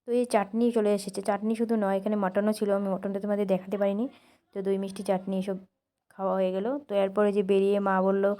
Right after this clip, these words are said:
একটু ভেতরে বসবে। তো এই যে এখানে সবাই ডান্স করছিল, সবাই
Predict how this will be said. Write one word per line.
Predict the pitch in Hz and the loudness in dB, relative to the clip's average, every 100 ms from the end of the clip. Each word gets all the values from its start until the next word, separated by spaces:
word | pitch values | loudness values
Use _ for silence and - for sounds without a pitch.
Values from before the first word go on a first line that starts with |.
| - - - 190 | -8 -20 -18 -16
একটু | 190 208 | -4 0
ভেতরে | 190 185 196 | 2 2 2
বসবে। | 190 190 185 190 226 285 - _ _ _ | 2 0 0 2 2 0 -8 _ _ _
তো | 196 | -8
এই | 196 | -4
যে | 208 | -4
এখানে | 202 208 | 0 -2
সবাই | 208 196 196 | 0 0 0
ডান্স | 185 185 190 | 2 0 -2
করছিল, | 196 196 - 202 202 269 - _ _ _ - | -4 -6 -4 -2 0 0 -4 _ _ _ -10
সবাই | 190 190 190 | -4 -2 -2